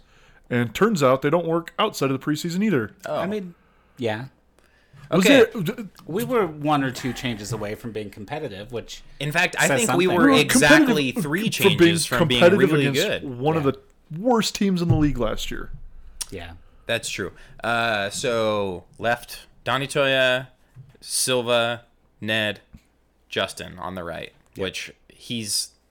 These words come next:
Speaker 2: a good right back, but again,
Speaker 3: If he has to be, right?
Speaker 2: if he has to
Speaker 1: No,
Speaker 2: be.
Speaker 1: he's not. Okay, sorry. I'm gonna
Speaker 2: Sorry,
Speaker 1: put my foot
Speaker 2: and then
Speaker 1: down. He's
Speaker 2: Zach
Speaker 1: not a
Speaker 2: McGrath?
Speaker 1: good right
Speaker 3: He's a very
Speaker 1: back.
Speaker 3: defensive right
Speaker 2: He's
Speaker 3: back,
Speaker 2: a
Speaker 3: right?
Speaker 2: fine. He's a f-, he's fine.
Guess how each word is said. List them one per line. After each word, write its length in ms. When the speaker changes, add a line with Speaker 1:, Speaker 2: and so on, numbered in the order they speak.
Speaker 2:
a 80
good 220
right 220
back, 460
but 100
again, 380
Speaker 3:
If 140
he 60
has 280
to 80
be, 160
right? 180
Speaker 2:
if 100
he 140
has 220
to 80
Speaker 1:
No, 180
Speaker 2:
be. 60
Speaker 1:
he's 200
not. 280
Okay, 500
sorry. 340
I'm 100
gonna 100
Speaker 2:
Sorry, 140
Speaker 1:
put 40
my 40
foot 180
Speaker 2:
and 80
then 60
Speaker 1:
down. 40
He's 120
Speaker 2:
Zach 200
Speaker 1:
not 240
a 40
Speaker 2:
McGrath? 60
Speaker 1:
good 120
right 160
Speaker 3:
He's 100
a 40
very 160
Speaker 1:
back. 40
Speaker 3:
defensive 500
right 140
Speaker 2:
He's 160
Speaker 3:
back, 100
Speaker 2:
a 40
Speaker 3:
right? 60
Speaker 2:
fine. 340
He's 160
a 40
f-, 220
he's 260
fine. 480